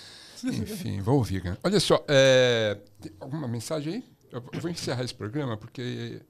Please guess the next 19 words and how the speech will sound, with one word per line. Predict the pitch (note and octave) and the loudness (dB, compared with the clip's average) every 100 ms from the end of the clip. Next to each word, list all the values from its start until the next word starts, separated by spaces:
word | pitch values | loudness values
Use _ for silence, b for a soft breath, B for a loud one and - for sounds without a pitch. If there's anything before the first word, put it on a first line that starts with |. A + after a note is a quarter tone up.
| _ B B B B B B | _ B B B B B B
na | C#3 | -2
verdade, | B2 A#2+ C3+ | 0 0 0
assim, | C3 - | 2 2
eu | C3 | 2
queria | - B2 C3 | 0 -2 -2
que | C#3 | -2
as | B2+ | -2
pessoas | - A#2 - C3 B2+ | 0 -2 0 0 2
lembrassem | B2 A#2+ A#2 A#2+ - | 2 2 2 2 2
essas | B2 C3+ G#2+ | 0 0 0
datas, | G#2+ G#2 G#2 A#2+ G#2+ | 0 -2 -2 -8 -6
então | A2+ B2 | -4 -2
eu | B2 | 0
vou | B2+ | 2
repetir | B2+ B2+ - | 0 -2 -6
todas. | C#3+ A2+ G2 F#2 F#2 - - - _ - _ _ _ - B B B B B | -2 0 0 -4 -6 -6 -6 -14 _ -20 _ _ _ -18 B B B B B
Ou | C3 | 0
seja, | - A#2 E2+ | 2 2 0
dia | G2 B2 | 0 0